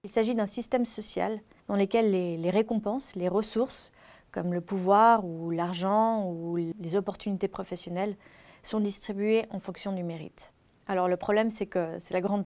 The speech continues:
boîte noire de qu'est-ce qui constitue le mérite. En général, il y a un consensus sur le fait que c'est en tout cas composé partiellement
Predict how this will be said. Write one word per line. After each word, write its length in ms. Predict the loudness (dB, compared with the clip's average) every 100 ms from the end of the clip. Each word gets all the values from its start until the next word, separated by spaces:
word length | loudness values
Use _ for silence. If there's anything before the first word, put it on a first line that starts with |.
| -4
boîte 260 | 0 0 2
noire 220 | 0 0
de 80 | 0
qu'est-ce 200 | -4 -6
qui 140 | -8
constitue 460 | -6 -8 -8 -6 -6
le 60 |
mérite. 460 | -4 -4 -6 -10 -20 _ -20 -20 -4
En 140 | 0
général, 580 | 4 6 6 6 6 6
il 80 | 4
y 60 |
a 80 | -2 _ -12
un 100 | -6
consensus 720 | -4 -2 -2 -4 -2 -2 -2
sur 220 | -4 0
le 100 | 0
fait 240 | 0 -4
que 80 | -2
c'est 220 | -2 -2 -2
en 100 | -4
tout 140 | -4
cas 180 | -2 -2
composé 760 | 0 -6 0 0 2 2 0 -4 _
partiellement 760 | 0 2 2 4 4 2 2 -2